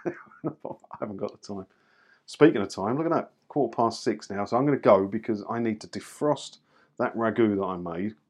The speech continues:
cook that fusilli, drink several more of those, and get this video up on Tinternet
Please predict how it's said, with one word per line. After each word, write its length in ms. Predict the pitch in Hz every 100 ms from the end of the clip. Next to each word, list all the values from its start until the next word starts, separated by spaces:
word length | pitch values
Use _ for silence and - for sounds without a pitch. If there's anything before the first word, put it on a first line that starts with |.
| _
cook 240 | - 143 -
that 140 | 123
fusilli, 680 | - 120 107 - 87 90 101 _ _ -
drink 240 | 123 107
several 440 | - - 143 131 127
more 240 | 123 110
of 60 | 101
those, 460 | 87 82 107 - -
and 200 | 92 90
get 200 | 113 90
this 180 | 101 90
video 480 | 98 90 87 85 85 _ _ _ _ _
up 200 | 101 -
on 160 | 101 95
Tinternet 560 | - 98 87 90 85